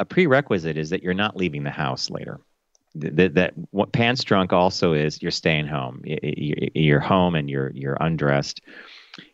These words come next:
And, <laughs> and one thing it says here is, "And the dress code is beyond lax." <laughs> Yeah, I'll, I'll say. <laughs>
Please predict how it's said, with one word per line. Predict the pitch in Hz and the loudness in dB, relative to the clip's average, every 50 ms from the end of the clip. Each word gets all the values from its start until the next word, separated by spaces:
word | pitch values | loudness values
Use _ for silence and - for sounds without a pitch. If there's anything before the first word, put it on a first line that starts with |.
| _ _ _ | _ _ _
And, | - 73 76 76 80 | 0 0 2 2 2
<laughs> | 76 - - - - - - - | 4 4 2 2 -2 -4 -4 -2
and | 123 95 - - | 0 0 0 0
one | - 113 120 120 | 2 2 2 2
thing | 120 - 113 98 87 | 0 0 0 0 0
it | - - | -2 0
says | - 95 90 85 - | 2 2 2 2 2
here | - - 95 90 85 | 0 0 2 2 2
is, | 82 80 - | 2 0 0
"And | - 117 104 | 0 0 0
the | 95 98 | 0 2
dress | 87 104 135 165 - - | 2 2 2 2 0 -2
code | - - 87 85 | -2 0 2 2
is | 78 73 67 | 2 0 -2
beyond | - - 78 69 78 87 101 104 76 67 67 69 | -4 -6 -4 -4 -4 -4 -4 -4 -6 -8 -8 -8
lax." | 69 69 80 82 76 69 - - - - - - - - - | -4 -2 0 0 0 -2 -4 -6 -6 -4 -2 -2 -4 -4 -2
<laughs> | |
Yeah, | - 123 123 | -2 0 0
I'll, | - - 120 123 120 - | 2 2 2 2 2 2
I'll | 131 139 170 165 | 2 4 4 2
say. | - - - 135 - - - 90 - - 123 - _ - | 2 0 -2 0 0 -2 -2 -2 -2 -2 -2 -4 _ -6
<laughs> | - - | -2 -2